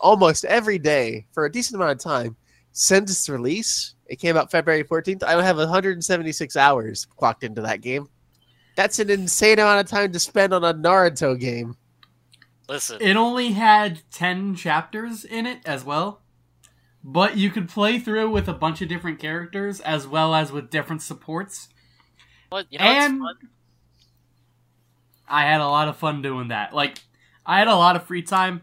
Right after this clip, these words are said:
Speaker 3: where I could just play D S games for hours and hours when I was a kid, so whenever I went to, like, karate or whatever and there was downtime, we'd just play that.
Speaker 1: I
Speaker 2: Yeah.
Speaker 1: wish I could fight like the Narutos.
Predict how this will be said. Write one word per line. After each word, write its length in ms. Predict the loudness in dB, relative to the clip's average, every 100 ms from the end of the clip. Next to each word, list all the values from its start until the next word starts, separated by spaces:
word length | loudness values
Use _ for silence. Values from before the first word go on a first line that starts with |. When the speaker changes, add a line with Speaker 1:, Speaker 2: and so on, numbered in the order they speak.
| _
Speaker 3:
where 140 | -8
I 40 | -6
could 160 | -8
just 200 | -12 -16
play 300 | -6 -4 -2
D 280 | -4 -6 -6
S 140 | -6
games 260 | -8 -12 -10
for 120 | -8
hours 340 | -2 -2 -4 -8
and 100 | -6
hours 540 | -4 -4 -8 -10 -20 _ _ _ _ _ _
when 120 | -10
I 60 | -10
was 120 | -10
a 40 |
kid, 320 | -10 -10 -10 -14
so 400 | -14 -10 -10 -12 _ _ _ -6
whenever 360 | 0 2 2
I 60 | -2
went 220 | -2 -8
to, 80 | -10
like, 180 | -10 -10
karate 380 | -6 -2 -2 -4
or 60 |
whatever 320 | -6 -8 -8 -8
and 220 | -8 -10
there 80 | -10
was 100 | -10
downtime, 400 | -10 -12 -14 -16
we'd 100 | -16
just 220 | -18 -20 -20
play 140 | -16 -12
that. 280 | -12 -14 _ _ _ _ _ -20 -16 -14 -16 -20 _ _ _ _ _ _ _ -10
Speaker 1:
I 100 | -6
Speaker 2:
Yeah. 60 | -4
Speaker 1:
wish 160 | -6
I 40 | -10
could 180 | -14 -8
fight 200 | -8 -8
like 160 | -12
the 80 | -12
Narutos. 880 | -8 -8 -8 -10 -14 -12 -10 -8